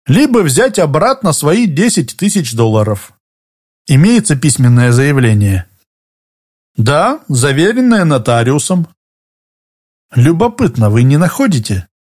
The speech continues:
Или он предчувствовал свой конец? Он что-нибудь говорил вам об этом?» «Нет, Клейн.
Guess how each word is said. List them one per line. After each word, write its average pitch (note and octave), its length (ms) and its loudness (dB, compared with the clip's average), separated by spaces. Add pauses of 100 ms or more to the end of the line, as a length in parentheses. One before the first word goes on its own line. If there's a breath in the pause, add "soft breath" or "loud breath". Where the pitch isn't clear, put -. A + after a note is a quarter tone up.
(160)
Или D#3+ 300 2
он F3+ 240 2
предчувствовал F#3 720 -2
свой F3+ 240 -2
конец? F3 480 -2 (380)
Он D3 220 2
что-нибудь D#3+ 640 0
говорил C#3 420 0
вам C3 220 0
об A2 100 -2
этом?» G2 320 -4 (1040)
«Нет, B2+ 320 0
Клейн. F#2 440 -2